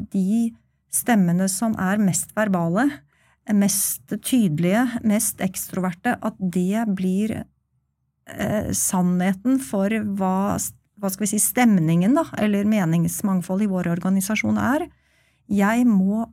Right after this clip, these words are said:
aktivt etterspørre, eh, meningene fra de mer, hva skal vi si, tilbaketrukne <laughs> personene eller, eller miljøene hos oss. Og, og det, det er også noe som jeg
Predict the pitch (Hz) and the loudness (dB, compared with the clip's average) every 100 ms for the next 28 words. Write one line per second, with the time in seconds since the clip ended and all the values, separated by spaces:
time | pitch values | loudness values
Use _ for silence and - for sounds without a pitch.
0 | _ - - - - 240 240 - 214 196 | _ -12 -12 -20 -8 -4 -2 -4 -6 -6
1 | 190 190 185 202 247 - _ _ _ _ | -6 -2 -2 0 -2 -6 _ _ _ _
2 | _ _ 220 220 214 - 233 202 180 185 | _ _ -2 0 0 0 2 2 2 2
3 | 196 202 - 190 190 202 196 202 202 180 | 0 -2 -4 -2 0 -2 -2 0 0 0
4 | 180 190 185 190 190 190 202 233 185 - | -2 -2 -4 -4 -6 -4 -2 -2 -2 -6
5 | - 170 170 170 214 226 - - 196 208 | -8 -4 -4 0 2 2 2 2 2 2
6 | 202 _ _ _ 240 - 196 170 170 180 | -2 _ _ _ -2 0 0 2 2 2
7 | 185 190 - 190 175 180 202 190 156 165 | 0 0 0 -2 0 2 2 2 2 0
8 | 185 - - - _ _ _ _ _ 240 | 0 -2 -4 -6 _ _ _ _ _ -4
9 | 220 - 247 208 202 233 277 370 - - | -4 -2 0 0 0 2 2 0 -4 -6
10 | 226 220 240 302 302 - 208 208 220 - | -6 0 0 2 -2 -2 0 0 -2 -6
11 | - 214 - - 247 247 185 - 233 - | -6 -8 -6 -2 0 0 -2 -2 -2 -2
12 | - - 214 196 220 | -10 -8 -2 0 0